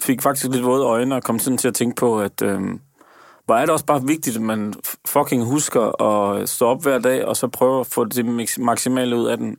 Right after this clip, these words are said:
altså, øh, på alle mulige måder, og huske at være kærlig. Og, øh, så vil jeg bare sige, øh, og det der med at være ven med en, som bliver syg, eller i, i alle, kommer i andre omstændigheder,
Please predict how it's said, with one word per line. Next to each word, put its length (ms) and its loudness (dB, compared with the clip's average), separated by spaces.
altså, 480 0
øh, 380 0
på 60 0
alle 200 2
mulige 200 -2
måder, 160 0
og 120 0
huske 260 0
at 80 2
være 100 2
kærlig. 420 0
Og, 280 4
øh, 60 0
så 120 -2
vil 120 -2
jeg 100 2
bare 140 4
sige, 260 -2
øh, 340 2
og 140 2
det 80 4
der 60 4
med 140 2
at 80 -2
være 240 2
ven 280 0
med 180 0
en, 200 2
som 200 -4
bliver 140 -2
syg, 380 -2
eller 300 -2
i, 100 -6
i 160 -2
alle, 240 0
kommer 240 0
i 120 0
andre 260 0
omstændigheder, 480 0